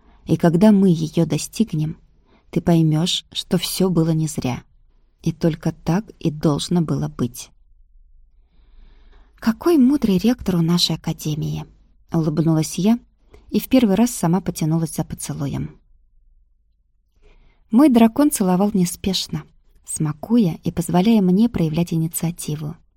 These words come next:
Мы делили эти быстротечные минуты на двоих, растворялись друг в друге, наслаждались царившей между нами безмятежностью. Нет,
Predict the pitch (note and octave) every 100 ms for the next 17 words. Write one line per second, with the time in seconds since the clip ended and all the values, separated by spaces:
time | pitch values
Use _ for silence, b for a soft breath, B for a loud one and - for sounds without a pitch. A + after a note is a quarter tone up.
0 | _ _ _ _ _ - - C#4+ - A#3
1 | C4 B3+ - A3+ G#3 F3+ - F#3 F3+ G#3+
2 | - F3+ E3 F3+ A3 E3+ E3+ F3 F3 E3
3 | - - - _ - _ - - E3+ -
4 | E3 D3 F3+ A3 F3 D3 C#3 - - C#3
5 | - - E3 - - - - _ E3+ F#3
6 | G#3+ G#3 F3+ B3 C4 A3 - E3 G3 -
7 | D#3+ D#3 - E3 E3 F3 E3+ - D3 -
8 | - E3+ F3 D#3+ - - F#3 _ _ _
9 | _ _ _ - G3 F3+